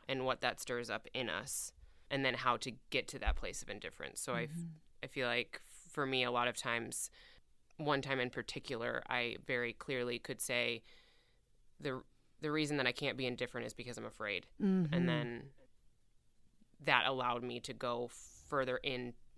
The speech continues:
Speaker 1: to what was really going on so that I could come to a place of indifference.
Speaker 2: Yes.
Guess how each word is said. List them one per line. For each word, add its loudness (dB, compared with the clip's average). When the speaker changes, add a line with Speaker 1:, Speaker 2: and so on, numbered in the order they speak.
Speaker 1:
to -6
what 0
was -2
really -4
going -6
on -2
so -6
that -4
I -2
could -6
come -8
to -8
a -10
place -10
of -12
indifference. -12
Speaker 2:
Yes. -10